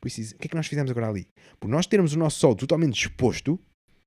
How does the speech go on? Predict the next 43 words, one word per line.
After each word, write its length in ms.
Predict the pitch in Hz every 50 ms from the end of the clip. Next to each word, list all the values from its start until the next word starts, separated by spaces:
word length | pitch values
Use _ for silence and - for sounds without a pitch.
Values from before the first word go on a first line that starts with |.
| _ _ _ _ _ _ _ _ _ _ _ _ _ _ _ _ _ -
cai 180 | - 104 104 117
aquela 220 | 127 - 139 135 139
gota 220 | 131 139 139 139
daquela 240 | 131 131 135 131 135
chuva 300 | 131 - 135 139 135 131
ou 40 | 117
do 80 | 113
nosso 240 | 113 120 113 - 120
expressor, 420 | - - - - - 139 143 175 - _ _ -
do 80 | - 98
que 80 | - -
for, 280 | - 120 139 165 - _ _ _ _ _ _ _
cai 180 | - - 120 147
aquela 240 | 185 - 160 170 165
gota, 320 | 156 180 185 - 196 196 _ _ _ _ _ _ _
faz 220 | - - 123 127
o 40 | 143
splash, 540 | 147 - - - 151 160 202 - - - - _ _ _ _ - - - - - _ _ _ _ _ _ _ _ - _ _ - -
e 100 | 131 139
agora 240 | 135 160 160 160
temos 440 | 156 - 180 175 160 135 110 - - _
o 60 | - 113
esporo 460 | 117 - - - - 196 180 170 170
que 80 | -
estava 200 | - - 160 175
no 120 | 214 240 226
solo, 300 | - - 202 196 196 190
não 40 | 175
estava 240 | 165 - 180 190
em 40 | 185
contacto 300 | 165 175 175 170 - -
com 80 | - 180
a 60 | 170
planta, 380 | - 143 151 156 156 175 175 175 - - - -
mas 160 | - 135 139 143
agora 180 | 131 143 139
está 260 | 123 - - - 143
em 60 | 147 131
contacto 260 | 127 131 123 110 -
com 60 | -
a 60 | 123
planta. 240 | 101 117 120 113 110
Porquê? 320 | 107 113 - 147 160 170